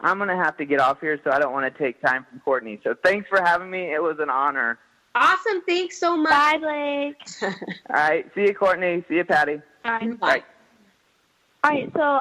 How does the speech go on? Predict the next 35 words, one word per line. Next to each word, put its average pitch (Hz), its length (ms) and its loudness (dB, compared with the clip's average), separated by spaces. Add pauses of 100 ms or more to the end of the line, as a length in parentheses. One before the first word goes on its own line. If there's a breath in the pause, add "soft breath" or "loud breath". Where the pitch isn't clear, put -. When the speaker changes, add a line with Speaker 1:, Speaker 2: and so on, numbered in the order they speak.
(140)
Speaker 3:
I 269 140 2
would 330 140 -4
say 370 140 -2
I 320 140 0
definitely 294 420 -6
grew 262 260 -2
up 247 420 -2
in 254 100 -4
the 254 180 -6
same 247 160 -4
mindset, 226 360 -4
like, 208 180 -8
you 240 80 -4
don't 233 200 -2
use 226 220 -2
the 240 80 -6
Lord's 226 280 -2
name 233 120 -2
in 226 120 -4
vain. 220 380 -4
And 220 120 -4
I 226 100 -6
think 240 280 -6
that 240 220 -2
it, 220 140 -4 (240)
like, 220 180 -4
I 226 120 -2 (120)
hear 226 140 0
it 277 40 -2
and 269 80 -8
I'm 262 60 -6
like, 233 160 -4 (160)
kind 285 200 0
of 247 160 -4
cringe 269 320 0